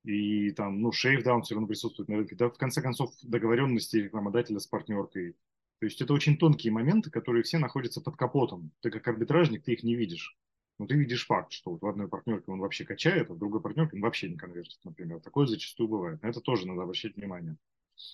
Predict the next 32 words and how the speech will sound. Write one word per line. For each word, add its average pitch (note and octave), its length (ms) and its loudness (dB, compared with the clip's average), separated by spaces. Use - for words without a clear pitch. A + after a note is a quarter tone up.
Ну, C#3+ 420 6
как - 200 0
правило, F3 380 6
все-таки F#2+ 580 0
такой C#3+ 320 6
вот A2+ 100 4
крайний B2+ 340 4
вариант, G#2 260 0
как G2+ 200 -10
я G#2+ 60 2
описал, G2 340 -2
это - 100 -10
скорее A2+ 300 2
исключение. D3+ 640 0
Но C#3+ 80 2
к-, - 200 -8
бывает C#3+ 460 4
такое, C3 560 4
как - 240 -2
правило, G2+ 520 2
что A2+ 300 -2
оффер, C#3 320 4
э, G2+ 480 0
в G#2 80 -2
одной D3+ 220 6
партнерке A#2+ 420 -2
может G#2+ 240 0
работать A2+ 340 -2
лучше, B2+ 220 -2
чем G#2+ 160 -4
в G#2 40 -4
другой. F2+ 360 -2